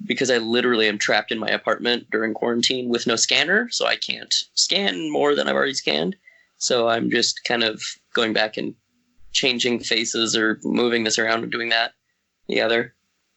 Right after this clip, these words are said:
And, um, and, uh, yeah, and then just working on the prose sections.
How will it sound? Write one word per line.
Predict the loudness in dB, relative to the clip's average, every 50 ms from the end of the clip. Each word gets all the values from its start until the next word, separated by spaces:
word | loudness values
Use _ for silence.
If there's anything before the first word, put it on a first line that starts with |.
| -20 -14 -6
And, | -2 -2 0 0 0 0 0
um, | 0 2 2 2 0 0 -2 -4 -6 -8 -16 _ _ _ _ _ _ _ -6 -4
and, | -2 0 0 0 0
uh, | 0 0 0 0 2 2 2 0 0 -2 -2
yeah, | 0 0 2 2 2 0
and | 0 0 -2 0 0
then | 0 0
just | 0 0 0 -2 -2
working | -2 -2 0 0 0 0
on | 0
the | -2
prose | -2 0 0 2 2 2 2 0 0 0 -2 -2
sections. | -2 -2 0 0 -2 -4 -4 -4 -6 -6 -8